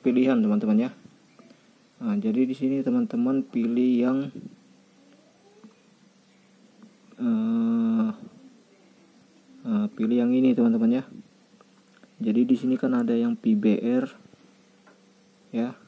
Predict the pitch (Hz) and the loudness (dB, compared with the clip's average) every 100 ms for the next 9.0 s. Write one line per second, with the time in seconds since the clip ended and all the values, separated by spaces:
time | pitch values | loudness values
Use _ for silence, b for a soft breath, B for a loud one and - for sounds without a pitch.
0 | _ _ _ _ _ - - 202 208 202 | _ _ _ _ _ -8 -4 -2 -2 -4
1 | - - - 254 - - - 113 101 107 | -2 -2 0 -2 -8 -20 -10 -6 -2 -2
2 | 107 120 123 135 - _ _ _ _ _ | -2 0 -2 -2 -10 _ _ _ _ _
3 | b b b b _ 107 107 120 113 120 | b b b b _ -4 0 0 0 -2
4 | 113 123 120 - 113 117 117 123 123 117 | 0 0 -2 -2 0 2 2 0 -2 -2
5 | 110 113 113 110 117 120 - - _ _ | 0 0 0 0 -2 -2 -10 -20 _ _
6 | _ _ _ _ _ _ _ _ _ - | _ _ _ _ _ _ _ _ _ -10
7 | 101 113 117 - 101 104 - 123 127 - | -4 -2 -2 -2 -2 -2 0 0 -2 -8
8 | - 107 107 120 113 107 107 104 110 | -8 -2 0 0 0 0 2 0 -2